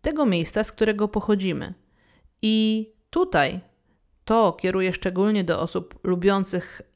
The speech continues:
latać wysoko w chmurach, aby zwróciły się przy tym ku czakrze podstawy i zobaczyły, jak wygląda obecnie ta relacja i podejście do ich korzeni.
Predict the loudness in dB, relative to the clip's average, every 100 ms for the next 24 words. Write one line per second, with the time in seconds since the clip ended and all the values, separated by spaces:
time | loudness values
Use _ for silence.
0 | -6 0 4 4 4 0 -2 -4 -4 -6
1 | -6 -2 0 0 -4 -8 -20 _ _ _
2 | -2 0 2 0 0 0 0 0 2 2
3 | 2 2 2 0 -2 -2 0 -2 -2 -2
4 | 0 0 0 -4 -6 -6 -4 -4 -4 -6
5 | -2 0 0 -2 -4 -10 -20 _ _ _
6 | _ -6 0 2 2 2 2 4 2 -2
7 | -8 _ _ -12 -2 0 2 0 2 2
8 | 2 2 0 -2 -2 0 0 0 -4 -2
9 | -2 0 -2 -4 -6 -6 -8 -6 -2 -2
10 | -2 -4 -4 -4 -4 -2 -2 -2 -6